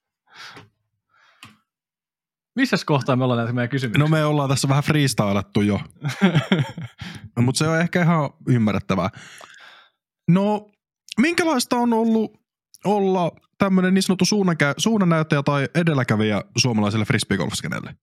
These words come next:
Speaker 2: Koska su-, sä oot kuitenkin se ensimmäinen, joka on tourannut oikeasti isosti ammatikseen, vaikka ikää on silleen suhteellisen vähän ja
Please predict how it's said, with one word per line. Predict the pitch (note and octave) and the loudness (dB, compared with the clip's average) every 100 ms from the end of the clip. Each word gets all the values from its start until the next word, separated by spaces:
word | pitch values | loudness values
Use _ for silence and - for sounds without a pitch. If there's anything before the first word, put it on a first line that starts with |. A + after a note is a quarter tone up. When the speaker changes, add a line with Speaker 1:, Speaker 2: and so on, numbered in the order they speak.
| - | -4
Speaker 2:
Koska | C3 D#3+ | 0 0
su-, | D3 C#3 | 0 0
sä | E3 | 0
oot | E3 E3+ | 0 -2
kuitenkin | G3 F3 D#3+ D3+ | 0 0 2 0
se | - D#3 | 0 0
ensimmäinen, | D3 D3+ C#3 C3 | 0 0 2 2
joka | C3 C3+ B2+ | 0 0 -2
on | B2 B2+ | -2 0
tourannut | B2+ B2+ B2+ | 0 0 0
oikeasti | A#2+ B2 B2 A#2 | 0 0 0 0
isosti | B2 A#2 | 0 0
ammatikseen, | A2+ A#2+ B2 A#2+ A#2 - A#2 A#2 A2+ | 0 0 0 0 -2 0 0 0 0
vaikka | A#2 A#2 - G#2 | -2 -2 -2 -2
ikää | A#2 - A2+ | 0 0 0
on | A2 | 0
silleen | A2+ A2+ A2 A2+ | 0 0 0 0
suhteellisen | A#2 - A2+ A#2 G#2+ | -2 0 0 0 0
vähän | A#2 A2 A2 | 0 0 0
ja | A2 A2+ G#2+ | 2 0 -2